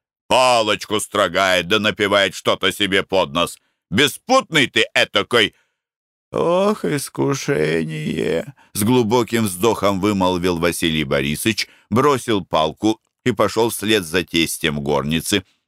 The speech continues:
На полдороги остановил его Чепурин. «Кликни Пантелея!» Пантелей был на дворе, слышал приказ и тотчас подошел к хозяину.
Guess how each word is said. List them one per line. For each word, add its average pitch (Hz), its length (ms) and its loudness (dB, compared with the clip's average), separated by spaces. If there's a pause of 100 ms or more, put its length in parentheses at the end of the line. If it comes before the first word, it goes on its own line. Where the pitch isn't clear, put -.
(460)
На 95 160 2
полдороги 113 680 2
остановил 113 640 0
его 101 320 0
Чепурин. 69 640 -4 (480)
«Кликни 110 560 2
Пантелея!» 90 1040 2 (880)
Пантелей 117 640 2
был 123 260 2
на 123 180 0
дворе, 110 520 0 (300)
слышал 113 560 0
приказ 82 600 -2 (300)
и 160 120 2
тотчас 156 500 -2
подошел 120 580 0
к - 40 -14
хозяину. 73 720 -2